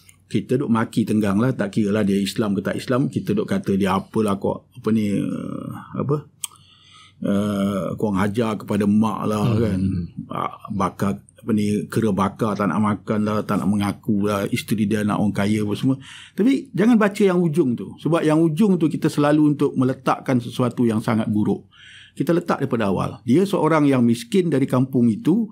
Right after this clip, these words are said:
Speaker 2: Mhm.
Speaker 1: berniaga, berjaya sehingga kahwin dengan sauda-, anak saudagar yang besar, berlayar seluruh dunia, balik, cerita itu berlaku.
Speaker 2: Mhm.
Speaker 1: Kenapa kita tak lihat dia sebagai seorang pedagang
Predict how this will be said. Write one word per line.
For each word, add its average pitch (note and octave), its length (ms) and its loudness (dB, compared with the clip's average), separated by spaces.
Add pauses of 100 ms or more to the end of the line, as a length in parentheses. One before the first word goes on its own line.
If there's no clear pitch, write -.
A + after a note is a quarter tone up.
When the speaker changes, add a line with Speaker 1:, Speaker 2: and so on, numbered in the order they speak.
(100)
Speaker 2:
Mhm. G2+ 300 0
Speaker 1:
berniaga, B2 640 4
berjaya B2+ 720 2
sehingga A2+ 320 2
kahwin B2+ 340 4
dengan A#2+ 300 2
sauda-, A2+ 320 0
anak B2+ 320 2
saudagar A2 480 0
yang G#2 100 2
besar, F3 400 0
berlayar B2 560 2
seluruh C3+ 380 2
dunia, B2+ 480 4 (340)
balik, C#3 640 4 (160)
cerita A2+ 260 -4
itu G#2+ 160 -2
berlaku. F#2+ 380 -4 (420)
Speaker 2:
Mhm. A2+ 220 0
Speaker 1:
Kenapa A3+ 320 2
kita G3 160 -2
tak - 160 0
lihat F3 500 2
dia D3+ 240 4
sebagai C#3+ 380 0
seorang C3+ 420 2
pedagang A2 680 -2